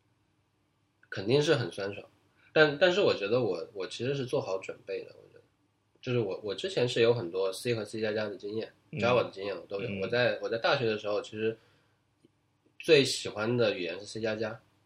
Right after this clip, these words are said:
Speaker 1: 然后我当时还是那个学校这个B B S上C加加的版主，就做过很长时间，然后对C加加有很多研究。后来是，呃，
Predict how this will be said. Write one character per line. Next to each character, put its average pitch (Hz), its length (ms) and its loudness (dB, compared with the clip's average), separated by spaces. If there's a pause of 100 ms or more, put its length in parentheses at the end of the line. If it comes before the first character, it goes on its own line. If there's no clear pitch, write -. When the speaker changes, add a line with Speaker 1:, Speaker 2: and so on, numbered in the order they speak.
(440)
Speaker 1:
然 98 220 -2
后 104 340 2
我 95 80 0
当 120 180 2
时 127 140 -4
还 98 160 -4
是 113 180 -2
那 110 160 -2
个 98 80 -4
学 98 140 -8
校 98 360 -4 (1120)
这 98 100 -12
个 92 80 -8
B 113 160 -4
B 120 100 2
S 123 160 2
上 101 200 -8
C 107 120 -10
加 113 140 0
加 113 140 0
的 113 100 0
版 92 220 -6
主， - 140 -14 (760)
就 113 80 -12
做 110 140 -6
过 101 120 -6
很 87 140 -12
长 90 200 -12
时 87 140 -12
间， 82 140 -16 (200)
然 92 120 -12
后 104 160 -8
对 113 140 -2
C 123 140 -6
加 127 120 2
加 131 120 2
有 131 80 2
很 107 100 -6
多 95 100 -6
研 92 200 -6
究。 110 280 -6 (480)
后 151 140 6
来 110 160 6
是， 110 600 2 (400)
呃， 85 680 -4